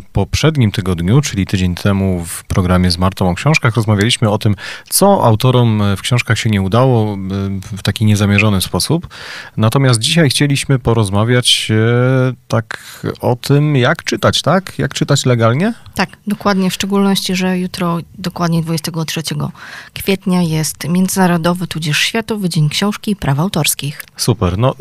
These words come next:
Speaker 1: zawsze jak, e, chodziłem do kina, e, to, to faktycznie legalna kultura gdzieś, e, wyświetlana była, e, między jedną a sto dziesiątą reklamą. E, także gdzieś tam to się pojawia.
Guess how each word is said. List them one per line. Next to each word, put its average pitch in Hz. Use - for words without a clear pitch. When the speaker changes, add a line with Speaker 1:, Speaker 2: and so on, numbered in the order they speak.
Speaker 1:
zawsze 147
jak, -
e, 120
chodziłem 117
do 107
kina, 120
e, 101
to, 110
to 117
faktycznie -
legalna 120
kultura 113
gdzieś, 107
e, 107
wyświetlana 107
była, 90
e, 95
między 95
jedną 92
a 90
sto -
dziesiątą 90
reklamą. 90
E, -
także 101
gdzieś 101
tam 107
to -
się 117
pojawia. 107